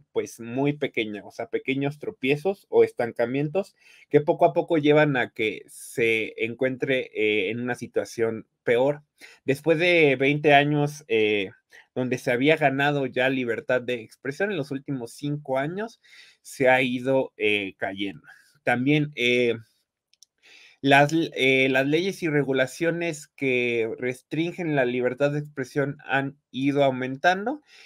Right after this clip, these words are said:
y normalmente son disfrazadas con, con temáticas un poco, eh,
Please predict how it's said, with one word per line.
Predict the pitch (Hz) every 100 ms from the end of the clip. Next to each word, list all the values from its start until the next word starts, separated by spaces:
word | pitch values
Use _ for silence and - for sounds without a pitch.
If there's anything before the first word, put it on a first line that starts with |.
| -
y | 135
normalmente | 139 139 147 151 151
son | 147 147 143
disfrazadas | 131 131 131 123 - 131 127 127 127
con, | _ 120 113 117 113 - -
con | 120 117 113 -
temáticas | 117 117 123 - - - 117 -
un | 123 120
poco, | 117 113 120 117 -
eh, | - 104 95